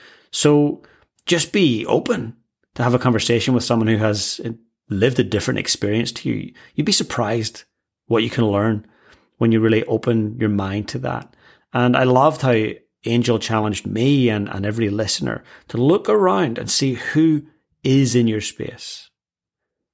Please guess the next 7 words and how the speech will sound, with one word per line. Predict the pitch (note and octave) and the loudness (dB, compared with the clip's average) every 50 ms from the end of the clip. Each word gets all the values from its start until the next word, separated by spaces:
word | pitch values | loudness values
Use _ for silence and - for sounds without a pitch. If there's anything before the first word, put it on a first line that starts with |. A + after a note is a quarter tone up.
| _ _ _ _ _ _ _ _ - | _ _ _ _ _ _ _ _ -2
And | C3+ C3 B2 | -2 -2 -2
she | - C3+ | -2 -4
talked | - C#3+ D#3+ F3+ E3+ - E3 | -2 0 0 0 0 -2 -4
about | B2+ - C#3 B2 A#2 A#2 - - - - - _ _ _ _ _ _ _ _ _ _ _ _ _ _ _ | 0 2 0 0 0 0 -4 -8 -14 -18 -18 _ _ _ _ _ _ _ _ _ _ _ _ _ _ _
using | - B2+ D3 D#3+ G#3 A#3 A3+ | 0 0 0 2 2 2 4
your | G#3 E3+ C3 | 4 2 2
gift | G#2+ - - G2 F2+ - - - - - - | 0 -4 -6 -6 -6 -8 -12 -14 -16 -20 -20